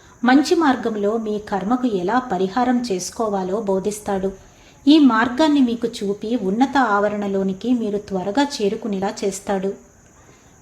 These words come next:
ఒక్క క్షణం చెడ్డగా ఉండి మరుక్షణం దైవధ్యానం చేసి పూజ చేస్తే మీరు స్వర్గానికి చేరిపోతారని అనుకోకండి.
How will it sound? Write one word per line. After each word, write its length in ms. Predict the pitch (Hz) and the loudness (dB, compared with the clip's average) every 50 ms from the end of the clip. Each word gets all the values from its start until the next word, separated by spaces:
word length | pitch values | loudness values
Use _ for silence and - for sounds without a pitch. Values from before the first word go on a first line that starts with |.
| - _ _ - 311 | -20 _ _ 2 2
ఒక్క 180 | 320 320 349 | 4 4 2
క్షణం 480 | 330 - - - 262 240 240 277 320 277 - 233 | 2 2 0 0 0 2 4 2 2 2 0 0
చెడ్డగా 380 | 208 196 190 226 247 254 233 | 0 2 2 2 2 2 0
ఉండి 480 | 220 208 202 202 208 214 208 196 196 196 - - - _ - | 0 0 -2 -4 -2 -2 -2 -2 -2 -4 -8 -16 -14 _ -2
మరుక్షణం 720 | 214 214 208 240 277 262 - - 269 233 208 220 247 240 170 | 0 0 2 2 0 0 0 0 0 0 2 0 0 2 2
దైవధ్యానం 760 | 185 185 196 208 254 277 226 240 247 233 214 214 214 214 202 - - | 2 2 2 2 2 0 0 0 -2 -2 -2 -4 -6 -8 -8 -6 -4
చేసి 420 | 190 190 190 - - 311 330 320 - - - - - _ _ - | -4 -4 -4 -4 -4 -4 -4 -4 -6 -12 -20 -20 -20 _ _ 2
పూజ 200 | 277 269 285 262 | 4 4 4 4
చేస్తే 680 | 311 302 - 214 202 202 - - - 220 202 202 202 - - - - - | 2 0 0 -4 -4 -4 -6 -4 -2 -2 0 -2 -2 -6 -12 -20 -4 4
మీరు 240 | 247 254 269 254 254 | 8 8 8 8 6
స్వర్గానికి 880 | 254 - - 220 202 190 185 170 233 254 262 269 269 262 - - 214 | 2 0 -2 -2 -2 -2 0 0 4 4 4 4 2 -2 -2 0 2
చేరిపోతారని 880 | 202 - 214 262 254 254 247 214 208 - 196 196 190 196 190 190 196 240 | 2 4 2 0 0 0 -2 -2 0 0 -2 -2 -2 -2 -2 -2 0 0
అనుకోకండి. 720 | 247 214 196 196 - 214 208 208 196 190 185 185 196 196 | 0 0 -2 -2 -2 -4 -4 -2 -4 -4 -2 -4 -4 -6